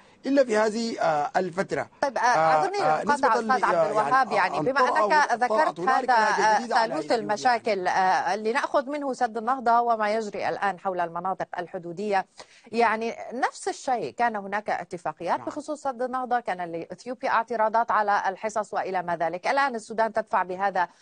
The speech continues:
Speaker 2: الاتجاه بأن هناك اتفاقيات وهناك خرائط توضح ما هو لها وما هو لإثيوبيا، ولكن إثيوبيا
Speaker 1: نعم.
Speaker 2: لديها وجهة نظر أخرى. فهل ترى نمط موحد بالتعاطي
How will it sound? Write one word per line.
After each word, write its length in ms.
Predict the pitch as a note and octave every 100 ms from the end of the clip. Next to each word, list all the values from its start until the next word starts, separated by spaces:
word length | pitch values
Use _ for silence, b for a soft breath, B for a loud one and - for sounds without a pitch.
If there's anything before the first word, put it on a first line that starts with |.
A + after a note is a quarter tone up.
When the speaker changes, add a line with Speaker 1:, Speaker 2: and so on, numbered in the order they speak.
| B -
Speaker 2:
الاتجاه 520 | A#3 G3+ A3+ G3+ D4
بأن 260 | D4 D#4 D4+
هناك 380 | B3+ B3 B3
اتفاقيات 960 | A3+ - - - A3+ G3+ G#3+ G#3 B3+ D4
وهناك 400 | A#3+ G#3+ A3+ A3
خرائط 500 | F#3+ A3 A#3 B3 C#4+ -
توضح 420 | C#4 G#3 A3+ - b b b
ما 100 | D4+
هو 260 | C#4+ A#3+ A3
لها 280 | G#3 A#3+
وما 340 | A#3+ A3+ G#3 G#3
هو 180 | A3 G#3
لإثيوبيا، 680 | G3 F3 G#3 - C4 C#4+
ولكن 440 | C4+ G#3+ F3 A#3 B3
إثيوبيا 460 | - - F#3+ A3+
Speaker 1:
نعم. 120 | A#3 A3
Speaker 2:
لديها 240 | F3+ G3+
وجهة 320 | A#3 A3 A3 A3
نظر 300 | B3+ C#4 C#4
أخرى. 220 | - F3 B B
فهل 280 | - G#4 A4
ترى 300 | G#4+ F#4 E4+
نمط 240 | C#4 A3+ A3+ C4 D#4 - - _
موحد 640 | G#3 G#3 A3+ - A#3 B3 G#3+ F#3
بالتعاطي 800 | G3+ G#3 F#3 G3+ A3 A3 G3+